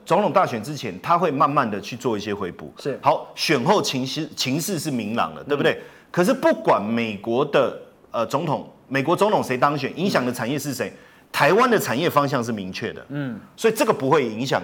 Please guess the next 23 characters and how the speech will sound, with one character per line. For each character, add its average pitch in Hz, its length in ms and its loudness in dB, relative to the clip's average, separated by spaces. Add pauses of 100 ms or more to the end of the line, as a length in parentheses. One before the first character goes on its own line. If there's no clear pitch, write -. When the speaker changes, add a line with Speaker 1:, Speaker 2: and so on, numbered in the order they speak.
Speaker 1:
它 147 220 4
回 240 300 -2
补 113 200 -8
的 92 100 -8
标 123 200 2
的。 127 340 -4
Speaker 2:
是。 151 160 -4
Speaker 1:
好， 127 380 2
那 196 100 2
它 190 160 0
就 202 100 2
会 196 100 4
继 180 140 -4
续 165 140 -4
回 120 180 -2
补 120 220 -8
了 90 80 -10
嘛， 101 140 -4
对 170 100 -2
不 175 60 -2
对？ 175 140 2
Speaker 2:
嗯。 117 120 -8
Speaker 1:
好， 120 340 0